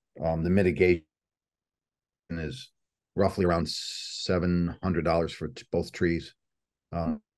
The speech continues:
the applicant has agreed to pay the mitigation and also pay, uh, or, or plant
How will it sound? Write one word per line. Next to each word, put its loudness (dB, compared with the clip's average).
the -2
applicant 0
has -2
agreed -2
to -6
pay 0
the -2
mitigation -2
and -6
also -4
pay, -2
uh, -6
or, 0
or 2
plant -2